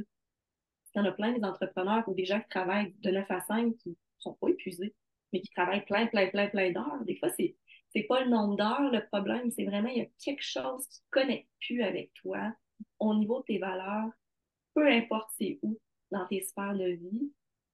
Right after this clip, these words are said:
ou par rapport à ton entreprise. Tu sais, il y a peut-être quelque chose qui fait moins de sens en ce moment.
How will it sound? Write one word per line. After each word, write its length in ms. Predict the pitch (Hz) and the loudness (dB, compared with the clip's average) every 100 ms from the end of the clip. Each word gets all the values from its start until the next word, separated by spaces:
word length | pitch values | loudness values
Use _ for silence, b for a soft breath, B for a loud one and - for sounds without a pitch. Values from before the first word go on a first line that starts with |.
| _ - | _ -6
ou 100 | 226 | 0
par 180 | 208 | 2
rapport 300 | 202 185 202 | 2 2 2
à 80 | 202 | 2
ton 180 | 190 185 | 0 -2
entreprise. 680 | 185 180 180 - 208 208 - | -4 -6 -8 -6 -6 -6 -8
Tu 0 | |
sais, 260 | - _ 196 | -18 _ -8
il 60 | |
y 60 | 190 | -8
a 40 | |
peut-être 260 | - - - | -8 -10 -10
quelque 220 | - - | -14 -8
chose 200 | 233 240 | -6 -6
qui 100 | - | -6
fait 120 | 202 | -6
moins 360 | 196 196 202 202 | -4 -2 -2 -2
de 80 | 196 | -4
sens 440 | - 214 220 214 | -4 -2 0 -2
en 120 | 185 180 | -6 -10
ce 80 | - | -8
moment. 400 | 175 175 220 | -6 -4 -4